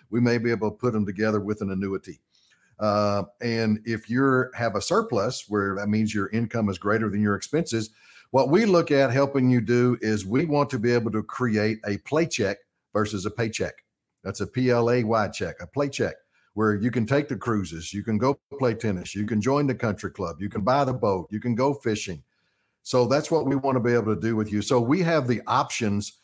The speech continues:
when we meet with you and do the overall consultation, put together an income statement for you, showing you what your income is now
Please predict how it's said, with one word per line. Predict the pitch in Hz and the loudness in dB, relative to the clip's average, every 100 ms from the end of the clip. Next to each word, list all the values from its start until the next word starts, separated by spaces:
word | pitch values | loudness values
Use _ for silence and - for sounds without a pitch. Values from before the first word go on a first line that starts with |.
| _ - | _ -4
when | 107 110 | 0 2
we | 110 | 2
meet | 104 123 127 | 2 2 0
with | 110 104 | -6 -4
you | 101 101 | -4 -2
and | 95 87 | -4 -2
do | 107 107 | -2 -2
the | 98 95 | -2 -6
overall | - 110 113 107 101 | -4 -2 0 0 0
consultation, | 110 104 101 92 104 104 87 78 _ _ _ _ _ _ - - - | -2 -4 -6 -4 -4 -2 -6 -12 _ _ _ _ _ _ -20 -14 -6
put | 135 | -4
together | 107 120 120 110 | -2 2 2 2
an | 101 92 | -2 -4
income | 98 113 113 113 98 | -2 -4 -2 -2 -2
statement | 92 - 107 98 95 85 | -4 -4 -4 -4 -8 -6
for | 101 95 | -4 -4
you, | 92 | -6
showing | 87 110 110 107 | -4 -2 0 0
you | 104 | 0
what | 107 98 | -2 -2
your | 101 | -4
income | 98 107 110 101 | -2 -2 -2 -2
is | 101 95 | -2 -4
now | 101 104 104 | -2 -2 -2